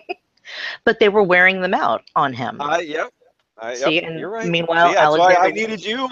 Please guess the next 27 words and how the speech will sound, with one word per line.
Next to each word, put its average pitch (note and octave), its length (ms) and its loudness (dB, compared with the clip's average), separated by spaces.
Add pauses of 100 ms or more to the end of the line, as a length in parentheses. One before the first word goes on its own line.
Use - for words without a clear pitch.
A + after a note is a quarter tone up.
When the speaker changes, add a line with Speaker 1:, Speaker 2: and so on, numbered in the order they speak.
Speaker 2:
I F3 140 -2
need F#3+ 180 -6
you A3 280 -6
on G3+ 120 4
commentary. D3 680 0
You C#3 140 -8
can F#3 160 -10
join C#3+ 340 -4
instead A#2+ 320 -6
of A2+ 60 -14
Percy A2 240 -10
Watson. A2+ 440 -6 (140)
Speaker 1:
<laughs> - 600 -6
I B3+ 100 2
don't A#3 120 2
know D#3 100 2
if - 100 -2
I'd C#3+ 120 -2
be C#3+ 100 -2
a C3+ 40 -6
great C#3 340 -2
commentary D#3+ 400 0
'cause F#3 200 -4
I E3+ 80 0
don't F3 180 -2
know D3 140 -2
any, G3 260 -4